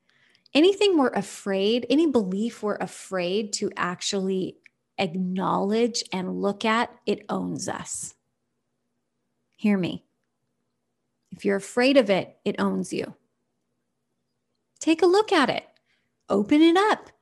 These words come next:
Address it for real. You might find, "Yeah, I'm totally in sync with this belief." Raised in a certain environment,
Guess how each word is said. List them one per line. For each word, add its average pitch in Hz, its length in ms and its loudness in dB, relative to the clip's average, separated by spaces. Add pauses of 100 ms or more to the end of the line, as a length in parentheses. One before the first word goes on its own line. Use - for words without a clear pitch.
(240)
Address 254 600 0
it 330 180 0
for 349 160 2
real. 370 540 4
You 415 120 0
might 523 220 0
find, 392 420 2
"Yeah, - 300 4
I'm 359 160 -4
totally 320 380 2
in 294 100 2
sync 370 260 -6
with 202 120 -8
this 160 140 -8
belief." - 440 -8 (1900)
Raised 233 460 2
in 254 100 2
a 247 80 0
certain 240 360 0
environment, 214 800 0